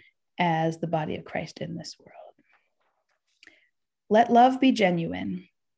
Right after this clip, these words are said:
Hate what is evil, hold fast to what is good. Love one another with mutual affection, outdo one another in showing honor. Do not lag in zeal, but be ardent in spirit and serve the Lord.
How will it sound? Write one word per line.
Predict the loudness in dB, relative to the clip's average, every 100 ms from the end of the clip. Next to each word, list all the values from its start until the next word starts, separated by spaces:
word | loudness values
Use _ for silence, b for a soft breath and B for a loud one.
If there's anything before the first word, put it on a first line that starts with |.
| _ _ _
Hate | -4 -2 0
what | 4 4
is | 4
evil, | 2 0 2 0 -2 -8 _
hold | -6 -6 -4
fast | -2 -2 -2 -6
to | -6
what | -4
is | -8 -8
good. | -12 -12 -14 -18 _ _ _ b b b 2
Love | 4 6
one | 6
another | 6 4 4 2
with | 0 0
mutual | -2 -2 -2 -2
affection, | -2 -2 -4 -6 -12 -12 -6
outdo | -2 -2 -2 0 2
one | 2 0
another | -2 -4 -2 -4
in | -4 -8
showing | -8 -4 -4 -4
honor. | -8 -12 -12 -14 -16 _ _ _ _ b b b
Do | 0
not | 2 2 2
lag | 2 2 2
in | 0
zeal, | 0 0 0 0
but | -4 -4
be | -8 -4
ardent | -2 -2 -2 -6
in | -8
spirit | -12 -8 -6 -6 -8
and | -10 -8
serve | -8 -8 -8
the | -12
Lord. | -12 -14 -16